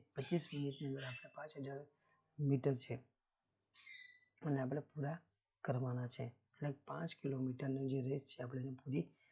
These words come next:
કરવાની છે. તો સાંજના માત્ર એક હજાર, હવે વધારાનું છે હજાર, હજાર મીટર તમારે એને શું કરવાનું છે? ચાલવાનું છે. ઝડપથી, મધ્યમ, આ રીતના હળવી કસરત ચાલુ રાખવી. અંતિમ સમયમાં તમારે હળવો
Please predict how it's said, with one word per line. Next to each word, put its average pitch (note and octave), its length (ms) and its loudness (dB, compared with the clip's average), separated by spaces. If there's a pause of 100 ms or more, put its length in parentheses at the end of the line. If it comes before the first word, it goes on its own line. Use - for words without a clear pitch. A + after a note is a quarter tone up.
(220)
કરવાની B2+ 440 2
છે. - 180 -12 (400)
તો D#3 100 -4
સાંજના C#3+ 460 2
માત્ર C#3 320 0
એક C3+ 260 2
હજાર, D3 200 2 (240)
હવે C#3+ 200 -4
વધારાનું C3+ 380 -2
છે C#3 120 -8
હજાર, C3 300 -2
હજાર C3 200 -2
મીટર B2+ 320 -2 (480)
તમારે B2 340 2 (360)
એને C3+ 100 0
શું - 160 -4
કરવાનું C#3+ 440 2
છે? G#3 120 -2 (540)
ચાલવાનું B2+ 560 4
છે. - 180 -6 (280)
ઝડપથી, C#3+ 640 4 (160)
મધ્યમ, C3+ 400 2 (560)
આ B2+ 60 0
રીતના A2 320 -2 (400)
હળવી D3+ 280 4
કસરત C#3 360 -4
ચાલુ C#3 300 2
રાખવી. C#3+ 340 2 (320)
અંતિમ D#3+ 440 8
સમયમાં C#3+ 600 0
તમારે C3+ 420 -2
હળવો C3+ 400 -4